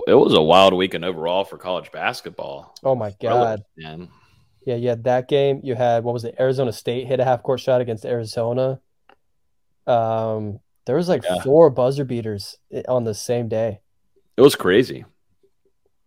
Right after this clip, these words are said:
Speaker 1: It was wild.
Speaker 2: And now we've got one more weekend, and then we're into conference tournament play i-, in what is gonna be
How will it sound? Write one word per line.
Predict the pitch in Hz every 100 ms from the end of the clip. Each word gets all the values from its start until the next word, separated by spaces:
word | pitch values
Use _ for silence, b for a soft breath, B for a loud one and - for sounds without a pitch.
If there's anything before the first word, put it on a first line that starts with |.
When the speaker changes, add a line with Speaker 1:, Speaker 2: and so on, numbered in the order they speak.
| _
Speaker 1:
It | 98
was | 98
wild. | 82 73 90 67 - _ _ _ _ _ _ _ _ _ -
Speaker 2:
And | 127 110
now | 117
we've | 127 123
got | 127 120
one | 127 123
more | 143 143
weekend, | 135 160 160 131 117 _
and | - 123
then | 123
we're | 123 123
into | 120 120 113
conference | - 127 123 -
tournament | 127 127 120 - _ _ _ _ _ _ _ _ _ _ _ _ _
play | - 113 113 113 _ -
i-, | 123 123 -
in | 139 127 123 -
what | 139 143 143
is | 135 -
gonna | 147 147
be | 135 139 135 131